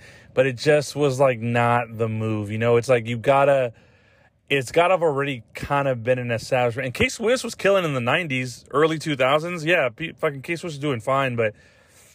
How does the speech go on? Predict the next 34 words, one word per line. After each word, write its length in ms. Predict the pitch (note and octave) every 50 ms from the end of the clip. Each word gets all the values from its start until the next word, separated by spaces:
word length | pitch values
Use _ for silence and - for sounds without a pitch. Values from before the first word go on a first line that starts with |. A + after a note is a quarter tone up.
| _ _ _ _ _ _ _ - - C#3+
I 200 | D3 D3+ D3+ D3
don't 160 | C#3 B2+ A2+
think 140 | A#2+ A#2 A2+
anybody 260 | A#2 A2+ A2 A2+ A2+
was 280 | A2 A2 A2 G#2 G#2+
in 80 | A2 G#2+
the 40 | G#2+
two 160 | G#2 - B2
thousand 260 | A2+ A#2 A2 G2+ G#2+
tens 280 | - - A2 A2 G#2+ G#2
really 180 | G#2+ A2 G#2+
wanting 380 | G#2+ G#2 G#2 G#2+ G#2+ G#2+ G#2+ G#2+
a 60 | G#2
K-Swiss 720 | F#2+ - - - A#2+ A2 G#2 G#2 - - - A#2+ A2 G#2
shoe. 340 | - - - A#2 A2+ A2 G#2+
The, 160 | G#2 A2+ A#2+
the 120 | A#2+ A#2 A2+
brand 280 | G#2+ B2 C3 C3 B2
had 120 | B2 A#2 -
kinda 160 | B2+ A#2 A2+
lost 300 | A2 A2 A2 A2 G#2+ -
its 140 | - - -
luster, 340 | A#2 A2 G#2+ - - A#2
I 100 | G#2+ G#2
feel 220 | G2 - - A2 G#2
like, 220 | G#2+ G#2+ G#2 G#2
and 80 | A2+ G#2
nobody 260 | G#2+ G#2 G2+ G#2+ G#2
really 220 | G2+ G#2 G#2 G#2
wanted 260 | G#2 G2+ G2+ G2+ G2+ G2+
to 0 |
fuck 240 | - B2 A#2 G#2+
with 100 | - A2+ G#2+
it. 100 | G#2